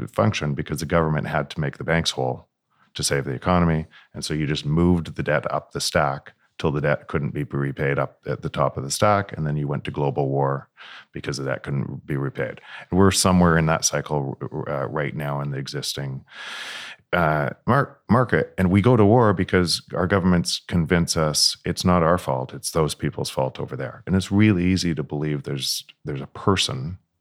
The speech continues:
or a, a group of people that are responsible rather than a system effect. So if you look through that lens of history, the, the strongest markets, because of that trust, that supercomputer,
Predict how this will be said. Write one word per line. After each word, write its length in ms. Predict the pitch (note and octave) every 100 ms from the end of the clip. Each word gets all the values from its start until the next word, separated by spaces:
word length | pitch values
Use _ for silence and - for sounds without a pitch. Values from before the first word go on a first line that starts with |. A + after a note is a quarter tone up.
| _ -
or 200 | D2 C#2
a, 60 | - -
a 40 |
group 320 | D2+ F2+ G#2
of 100 | D#2+
people 460 | - C2 C#2+ D2+ G2+ _ _
that 80 | E2
are 100 | C#2+
responsible 640 | C#2 - C#2 C#2 - D2+ C#2+
rather 360 | D2 D2 C#2+
than 120 | C#2+
a 80 | C#2
system 400 | - C#2+ - C2+ B1+
effect. 420 | - C#2 - - _ _ _ _ _ _ - -
So 320 | G#2+ F2 - - - - - - - - _ _ -
if 160 | G2+
you 140 | G#2+ G#2+
look 240 | C#3 -
through 160 | A#2+ A2+
that 240 | G#2 -
lens 260 | G2+ G2 E2+
of 100 | D2+
history, 520 | A2+ - D#2 D2 E2+ - _ _ _ _ _ -
the, 260 | F#2 F2 - -
the 140 | E2+
strongest 560 | - - G#2 G2+ F#2 -
markets, 380 | F2+ - D2
because 320 | - C#2+ - E2+
of 80 | D#2
that 180 | D2
trust, 440 | - G2 D2+ D#2 -
that 220 | D2+ -
supercomputer, 880 | - F#2+ F2 D#2+ D#2 C#2+ C2 D#2+